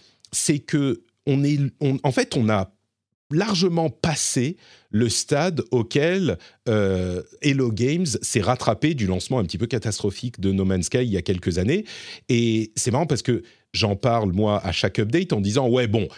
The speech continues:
euh, les premières fois, c'était genre, ah, c'est bien, ils font des updates, ils se rachètent, hein. » Et puis, bon, là, c'est la troisième update, vraiment, là, c'est bon, on les pardonne, euh, ils ont bien bossé sur le truc. Et ils continuent. Ils continuent, ils s'arrêtent pas.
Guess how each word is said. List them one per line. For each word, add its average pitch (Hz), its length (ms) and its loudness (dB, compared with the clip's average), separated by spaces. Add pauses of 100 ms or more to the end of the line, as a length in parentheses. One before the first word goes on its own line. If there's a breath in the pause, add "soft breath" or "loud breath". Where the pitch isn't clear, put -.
(260 loud breath)
euh, 92 360 -2
les 107 140 0
premières 120 340 0
fois, 160 120 2
c'était 113 160 -2
genre, 104 160 0
ah, 196 160 2
c'est 110 160 -2
bien, 202 260 0
ils 110 160 0
font 139 140 -4
des 110 160 0
updates, 202 280 -2
ils 104 60 -4
se - 80 -4
rachètent, 95 460 0
hein. » 135 420 2
Et 90 80 0
puis, 95 300 0
bon, 160 220 2
là, 156 200 2
c'est - 160 0
la 101 140 2
troisième 165 380 0
update, 147 260 0
vraiment, 165 260 0
là, 175 200 0 (220 loud breath)
c'est - 180 0
bon, 160 180 4
on 147 40 0
les 120 120 0
pardonne, 139 680 2
euh, 113 140 4
ils 110 180 0
ont 95 60 0
bien 120 220 0
bossé 156 280 2
sur 135 200 2
le 120 80 2
truc. 220 200 -2 (360 loud breath)
Et 180 40 2
ils 208 160 -2
continuent. 427 640 -4 (360 soft breath)
Ils 156 120 0
continuent, 180 680 0
ils 135 140 -2
s'arrêtent 170 400 -2
pas. 214 240 0